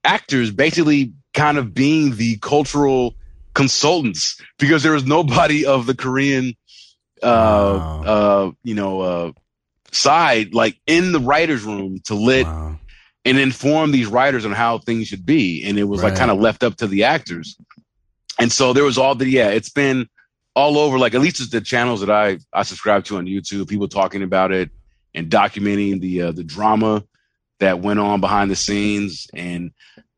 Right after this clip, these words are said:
Speaker 1: I finished watching the fifth season on Netflix, um, the last season, and it's definitely the worst.
Speaker 2: Hmm.
Speaker 1: Um, it's not bad, but,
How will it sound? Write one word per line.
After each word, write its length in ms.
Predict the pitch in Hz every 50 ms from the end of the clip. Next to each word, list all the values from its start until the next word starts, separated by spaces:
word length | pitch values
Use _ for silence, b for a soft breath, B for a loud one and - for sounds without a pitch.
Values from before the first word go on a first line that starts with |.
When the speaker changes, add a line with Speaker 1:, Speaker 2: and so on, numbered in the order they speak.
| _ -
Speaker 1:
I 80 | 104 110
finished 460 | - - 139 151 156 156 156 143 -
watching 460 | 110 117 123 127 123 120 - 123 113
the 60 | 107 95
fifth 240 | - - 120 107
season 680 | - - 107 107 104 95 85 92 92 90 87 87 85 - -
on 180 | 104 101 92
Netflix, 800 | 95 98 92 - - 87 85 82 80 76 - - - - - - _ _ _ _ _ _ -
um, 260 | - 80 82 82 85
the 80 | 85 92
last 340 | 101 117 127 131 127 - -
season, 400 | - 87 85 78 78 78 76 - - - - - - - - _ - - _ - _ _ _
and 380 | - 101 101 98 101 101 98 92 _ _ _ _ _ -
it's 140 | 113 117
definitely 380 | 107 143 156 170 156 180 151 135
the 60 | 104
worst. 500 | 95 95 95 113 - - - - - - _ _ _ _ _ _ _ _ _ -
Speaker 2:
Hmm. 140 | 85 82 78 71 - - - - -
Speaker 1:
Um, 520 | - 98 98 98 95 95 98 101 101 - - _ _ _ _ _ _ -
it's 140 | 156 165 139
not 200 | 262 262 214 143 -
bad, 460 | 139 127 120 107 98 92 90 80 - - _ _ _ _ _ _
but, 360 | 85 80 120 120 120 113